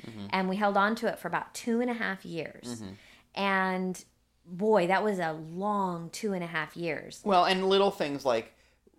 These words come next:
Speaker 1: we couldn't afford the phone at home because we were paying in our, in our apartment because we were paying for the phone in the church.
Speaker 2: Mm-hmm.
Speaker 1: Like little things like that. And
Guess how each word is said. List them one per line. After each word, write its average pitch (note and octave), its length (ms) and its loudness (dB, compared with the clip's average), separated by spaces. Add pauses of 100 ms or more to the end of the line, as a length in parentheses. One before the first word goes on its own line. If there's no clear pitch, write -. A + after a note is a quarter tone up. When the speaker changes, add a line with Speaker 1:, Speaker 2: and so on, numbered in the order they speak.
Speaker 1:
we D#3 220 -4
couldn't F3 340 -4
afford C#3 720 -2 (320)
the C3+ 160 -2
phone C#3 760 -4
at A2+ 200 -10
home C#3 600 -2
because B2+ 340 -8
we B2+ 140 -6
were A#2+ 120 -4
paying A#2 560 -2
in B2 100 -2
our, A#2+ 120 0
in A#2+ 80 -4
our A2 120 2
apartment G#2+ 480 -2 (320)
because B2 260 -4
we B2+ 80 -6
were B2 80 0
paying A2+ 280 -6
for A#2 120 -6
the G2+ 120 -6
phone G2+ 320 -4
in F#2 100 -10
the F2+ 80 -12
church. - 480 -12
Speaker 2:
Mm-hmm. A#3+ 240 -2
Speaker 1:
Like C#3+ 180 2
little F#3 300 6
things C3+ 340 -2
like F2+ 200 -4
that. - 240 -6 (280)
And D3+ 360 0